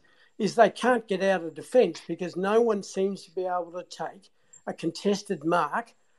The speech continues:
along the boundary line. So they look down the boundary line, they see a ruckman, they kick it to a ruckman, and then the ball comes back in.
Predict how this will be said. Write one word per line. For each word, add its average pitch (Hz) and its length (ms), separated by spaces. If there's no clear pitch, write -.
along 190 300
the 190 80
boundary 214 420
line. 151 300
So 180 220
they 175 220
look 247 240
down 220 240
the 175 80
boundary 165 360
line, 170 220
they 160 100
see 240 200
a - 80
ruckman, 160 480
they 175 100
kick 269 220
it - 120
to 160 80
a 156 80
ruckman, 165 400
and 160 160
then 160 100
the 165 80
ball 165 280
comes 151 300
back 151 280
in. 143 180